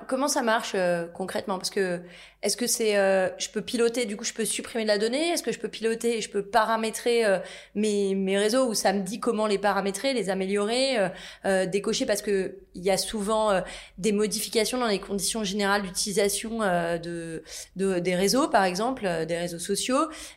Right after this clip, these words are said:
Est-ce que, euh, ça prend ça en compte et ça nous permet de, de veiller à, à cette, euh,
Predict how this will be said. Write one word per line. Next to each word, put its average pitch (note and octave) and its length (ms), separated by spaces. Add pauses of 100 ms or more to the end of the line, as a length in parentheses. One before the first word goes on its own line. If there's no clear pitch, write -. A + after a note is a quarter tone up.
(220)
Est-ce G#3+ 200
que, C4 100
euh, A3+ 480
ça C4 220
prend C4 220
ça B3+ 200
en A#3+ 140
compte D#4 260
et B3+ 60
ça G#3+ 140
nous G3+ 100
permet A#3 420
de, G#3 280
de F3+ 120
veiller A3+ 540
à, F#3+ 360
à F3+ 140
cette, F#3 300
euh, E3+ 220